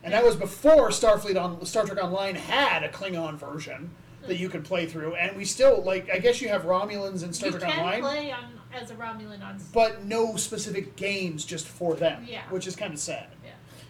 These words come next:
Speaker 1: Uh, but anyway, moving on with the story. Um, Q, this is where the scene in the future, when they get to,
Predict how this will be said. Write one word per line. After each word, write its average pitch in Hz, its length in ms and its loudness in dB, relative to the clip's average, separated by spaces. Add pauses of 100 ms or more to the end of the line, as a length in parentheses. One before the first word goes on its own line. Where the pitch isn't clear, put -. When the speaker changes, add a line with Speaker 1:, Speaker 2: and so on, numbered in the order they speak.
(300)
Speaker 1:
Uh, 214 160 10
but 247 100 8
anyway, 214 440 8
moving 254 340 4
on 226 120 4
with 208 100 0
the 185 60 -4
story. 160 540 -2
Um, 202 500 8 (160)
Q, 269 500 0
this 240 160 -4
is 240 100 -6
where 233 140 6
the 214 80 -6
scene 214 500 -6
in 190 160 -12
the 185 80 -8
future, 165 640 -8 (200)
when 175 180 -4
they 170 80 -2
get 175 200 -6
to, 175 260 -6